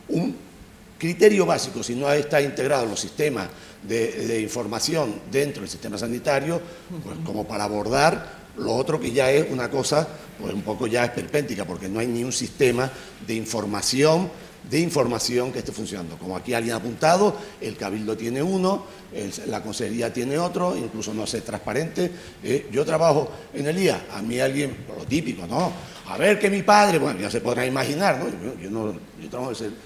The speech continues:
servicio económico, no tengo nada que ver, pero es que no hay ni un sistema de información real, hay uno teórico, real, que pueda uno saber. Entonces, yo sí que creo que hay que atacar problemas básicos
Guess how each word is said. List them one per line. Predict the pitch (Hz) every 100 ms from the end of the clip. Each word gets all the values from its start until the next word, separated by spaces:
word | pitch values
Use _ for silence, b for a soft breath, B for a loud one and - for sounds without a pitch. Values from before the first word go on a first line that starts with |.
| B -
servicio | 113 113 117
económico, | 117 104 90 92 90
no | 135
tengo | 139 135
nada | 123 123 113
que | 98
ver, | 85 -
pero | 95 107
es | 127
que | 151 151 B B -
no | 104 113 123
hay | 143 156
ni | 127
un | 131
sistema | 131 107 - 117 110
de | 101
información | 85 104 107 - 110 117
real, | 90 82 90 110 - - - -
hay | 80 82
uno | 87
teórico, | 110 113 117 - -
real, | 80 101 107 - B B -
que | 92
pueda | 107 107
uno | 107 101
saber. | - 82
Entonces, | 92 - 170 156 B B B - -
yo |
sí | 147 170
que | 175
creo | 180 180
que | 170
hay |
que | 175
atacar | 165 170 175 185 - -
problemas | 135 160 190 175 - - - - -
básicos | - 110 - -